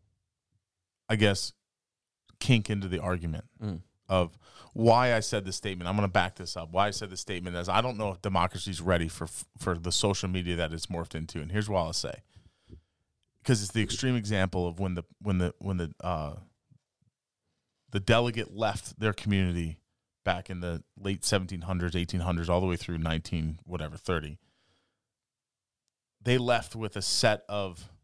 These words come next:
Speaker 1: very disciplined values that were thought out of in their community.
Speaker 2: We hope so.
Speaker 1: We hope so. I would assume that they did if you go back and read a lot of papers and, and,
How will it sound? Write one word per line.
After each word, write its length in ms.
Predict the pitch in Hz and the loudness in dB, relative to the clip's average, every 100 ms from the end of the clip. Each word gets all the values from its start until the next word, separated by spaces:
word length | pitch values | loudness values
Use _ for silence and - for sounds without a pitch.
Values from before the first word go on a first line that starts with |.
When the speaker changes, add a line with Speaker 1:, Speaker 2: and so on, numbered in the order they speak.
| _ | _
Speaker 1:
very 420 | 101 120 113 113 | -4 2 2 0
disciplined 800 | 104 113 - 101 - 101 92 82 _ _ _ _ _ _ _ _ _ _ _ _ - | -4 -6 -6 -6 -2 0 0 -2 _ _ _ _ _ _ _ _ _ _ _ _ 0
values 720 | 104 104 123 117 117 107 - | 4 4 4 2 0 -4 -4
that 160 | 98 | -6
were 80 | 92 | -6
thought 360 | - 123 113 110 | 2 6 6 6
out 220 | 98 98 | 2 2
of 200 | 92 80 | -2 -4
in 140 | 104 101 | -2 0
their 100 | 95 | 0
community. 520 | 98 85 80 82 - | 0 -2 -2 -6 -10
Speaker 2:
We 140 | 113 110 | -4 -2
hope 240 | 101 80 | -2 -6
so. 220 | - 98 - - | -8 -10 -16 -2
Speaker 1:
We 160 | 117 | 2
hope 180 | 104 90 | 4 2
so. 240 | - - - _ - | -2 -10 -14 _ 4
I 100 | 120 | 6
would 120 | 123 | 6
assume 380 | 107 - 113 104 | 4 0 2 2
that 120 | 95 | 2
they 100 | 98 | 2
did 240 | 90 92 87 | 2 2 0
if 180 | 90 | -2
you 60 | 90 | -4
go 120 | 90 | -2
back 240 | 85 85 87 | 0 -2 -4
and 100 | 82 | -10
read 160 | 82 | -4
a 20 | |
lot 140 | 82 82 | -2 0
of 60 | 82 | 2
papers 500 | 104 92 92 87 87 | 0 0 -4 -8 -8
and, 220 | 80 - | -10 -10
and, 320 | 87 82 78 | -6 -6 -6